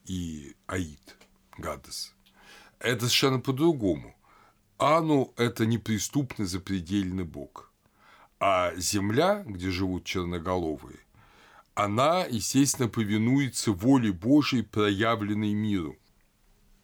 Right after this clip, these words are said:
Поэтому Энлиль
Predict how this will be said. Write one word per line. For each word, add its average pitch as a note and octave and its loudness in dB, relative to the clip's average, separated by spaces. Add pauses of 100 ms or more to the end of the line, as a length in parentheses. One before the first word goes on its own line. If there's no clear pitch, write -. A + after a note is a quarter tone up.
(600)
Поэтому D3 4 (440)
Энлиль G#2+ -2